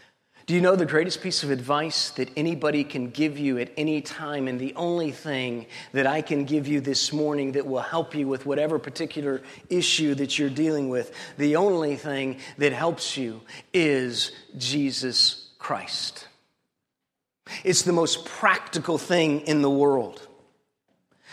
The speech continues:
because Jesus Christ enables you to do whatever it is that you're called to do.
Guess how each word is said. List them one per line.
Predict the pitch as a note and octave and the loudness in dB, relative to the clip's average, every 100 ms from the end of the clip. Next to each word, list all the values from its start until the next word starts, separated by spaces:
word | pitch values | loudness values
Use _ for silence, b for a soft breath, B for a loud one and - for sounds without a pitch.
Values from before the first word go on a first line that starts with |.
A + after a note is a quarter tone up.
| B E3 | B -2
because | E3 E3+ D3 C#3+ | 2 4 4 0
Jesus | F3 F3+ D#3 D#3 D3+ - | 0 2 2 2 2 0
Christ | - F3+ E3 D3 - - | -2 0 2 2 -2 -2
enables | D#3+ D#3 D#3+ E3+ F#3 F3+ D#3+ D3+ C#3+ C3+ | 0 2 2 4 4 2 0 -2 -2 -2
you | D#3 D#3 D3+ | 0 2 2
to | D3+ D3+ | 0 -2
do | C#3 F3 | 2 2
whatever | D#3+ D3+ D3+ - G3 F#3 F3 D#3 | 4 2 0 -2 -2 0 0 2
it | D#3 | 2
is | D#3+ E3 D3+ | 2 0 0
that | C#3+ C3+ | -2 -4
you're | C#3+ E3+ D3+ | -2 -2 -2
called | - D#3 D3+ C#3 | 0 2 2 0
to | C#3+ | -4
do. | C3 D3+ D3 C3 | 0 0 0 0